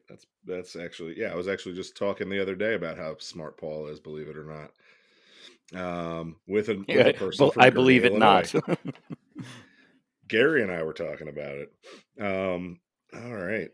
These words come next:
Speaker 1: And Paul, what about for Luke?
Speaker 2: <clears throat> All right. Well, since he just missed a current event sports question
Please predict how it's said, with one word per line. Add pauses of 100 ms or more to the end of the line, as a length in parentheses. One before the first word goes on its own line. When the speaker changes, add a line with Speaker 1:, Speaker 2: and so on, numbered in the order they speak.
Speaker 1:
And
Paul,
what
about
for
Luke? (540)
Speaker 2:
<clears throat> (440)
All
right.
Well, (420)
since
he
just
missed
a (160)
current
event
sports
question